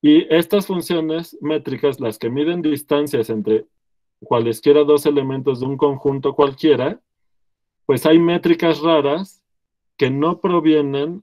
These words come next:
de una norma, es decir, en ese, dado un conjunto con una métrica especial, esa manera de medir distancias no necesariamente es compatible con una manera de medir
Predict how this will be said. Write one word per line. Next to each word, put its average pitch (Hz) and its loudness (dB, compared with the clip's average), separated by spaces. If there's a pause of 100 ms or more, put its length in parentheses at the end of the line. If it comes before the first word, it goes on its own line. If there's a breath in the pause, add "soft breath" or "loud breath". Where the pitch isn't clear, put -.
de 123 -6
una 143 -2
norma, 139 -2 (380)
es 139 2
decir, 156 2 (400)
en 131 -2
ese, 160 -2 (460)
dado 170 2
un 180 -2
conjunto 156 -2 (520)
con 127 -2
una 165 2
métrica 160 2
especial, 139 -2 (1700)
esa 160 2
manera 156 0
de 165 2
medir 131 -2
distancias 139 -4
no 143 0
necesariamente 147 0
es 139 -4
compatible 127 -4
con 120 -4
una 143 -4
manera 135 -4
de 127 -4
medir 120 -4